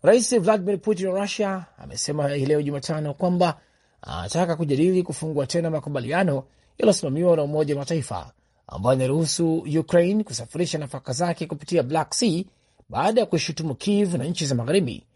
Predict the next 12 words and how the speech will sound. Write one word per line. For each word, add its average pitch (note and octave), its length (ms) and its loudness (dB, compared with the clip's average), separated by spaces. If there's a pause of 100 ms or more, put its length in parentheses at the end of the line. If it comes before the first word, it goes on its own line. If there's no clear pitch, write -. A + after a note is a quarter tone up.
(160)
kwa F#3+ 140 -4
kuitumia F3+ 640 2 (280)
hatua F3+ 300 2
hizo A#2 480 -2 (360)
kudanganya D3 520 0
nchi E3+ 220 -2
zinazoendelea D3 680 0
na A#2 120 -8
Russia. G2+ 520 -8 (460)
Ukosoaji D3 480 -2
wa D3 40 4
Putin F#3 520 -2